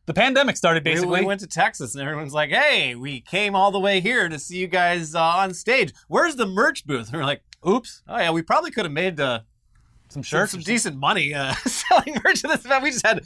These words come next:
Speaker 2: nothing."
Speaker 1: Well, yeah,
Speaker 2: So,
Speaker 1: we're
Speaker 2: uh,
Speaker 1: also in the midst of switching companies that, uh,
Speaker 2: Yeah.
Speaker 1: that handle our merch. But hey, good news for you. If you ever wanted to own a piece of our merch,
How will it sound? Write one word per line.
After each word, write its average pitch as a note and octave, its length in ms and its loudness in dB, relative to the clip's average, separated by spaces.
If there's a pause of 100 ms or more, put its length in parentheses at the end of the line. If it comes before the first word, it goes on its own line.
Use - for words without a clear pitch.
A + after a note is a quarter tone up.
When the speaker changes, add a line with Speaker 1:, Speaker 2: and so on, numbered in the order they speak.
(140)
Speaker 2:
nothing." E3 560 0 (120)
Speaker 1:
Well, F#3+ 300 4
yeah, G#3+ 200 4
Speaker 2:
So, G3 100 6
Speaker 1:
we're A3+ 100 4
Speaker 2:
uh, A#3+ 40 6
Speaker 1:
also B3+ 200 2
in A3 80 0
the G3 80 0
midst F#3+ 240 -2
of D#3 80 -10
switching E3+ 300 -4
companies C#3+ 380 -2
that, D3+ 120 2
uh, C#3+ 260 2
Speaker 2:
Yeah. D3 180 -4
Speaker 1:
that D3 120 -2
handle F#3 240 2
our D#3 100 2
merch. D#3 240 -2
But G3 220 2
hey, B3+ 160 2
good F#3 320 0
news A#3 240 0
for F3+ 140 0
you. F#3+ 340 2 (140)
If F3 100 -2
you G#3 180 0
ever G#3 280 2
wanted F#3+ 260 2
to D#3 100 -4
own F3+ 220 2
a - 60 -10
piece F#3 240 -4
of E3+ 100 -4
our D#3+ 140 2
merch, E3+ 340 0